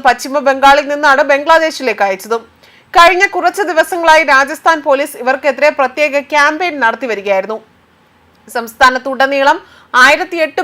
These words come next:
ബംഗ്ലാദേശികളെ പിടികൂടിയിട്ടുണ്ട്. ജയ്പൂർ ജില്ലാ റേഞ്ചിൽ വെച്ച് എഴുന്നൂറ്റി അറുപത്തിയൊന്ന് ബംഗ്ലാദേശികളെ പിടികൂടുകയും സിക്കാറിൽ ആകെ മുന്നൂറ്റി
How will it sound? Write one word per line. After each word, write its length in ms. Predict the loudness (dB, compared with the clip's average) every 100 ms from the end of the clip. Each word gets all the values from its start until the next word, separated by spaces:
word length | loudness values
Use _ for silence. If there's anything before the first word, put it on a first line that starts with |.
| 0
ബംഗ്ലാദേശികളെ 640 | 2 2 2 -2 -4 -4 -4
പിടികൂടിയിട്ടുണ്ട്. 680 | -8 -4 -4 -6 -8 -4 -4 -6 _ _ _ _ _ _ _ _ _ -18 -6
ജയ്പൂർ 420 | -4 -2 0 0 0 -8
ജില്ലാ 300 | -4 4 4 4 -2 _ _ _ _ -10 -2
റേഞ്ചിൽ 480 | -2 -2 -6 -8 -4
വെച്ച് 300 | -4 -4 -6 -6 -6 -8
എഴുന്നൂറ്റി 380 | -8 -10 -2 0
അറുപത്തിയൊന്ന് 400 | 0 -4 -10 -6 -6
ബംഗ്ലാദേശികളെ 680 | 0 0 2 -4 -6 -6 -6
പിടികൂടുകയും 680 | -8 -6 -6 -6 -6 -6 -8 _ _ _ _ -18
സിക്കാറിൽ 460 | -6 4 4 4 2 4
ആകെ 260 | 4 4 -2 -4
മുന്നൂറ്റി 500 | -8 -10 -10 _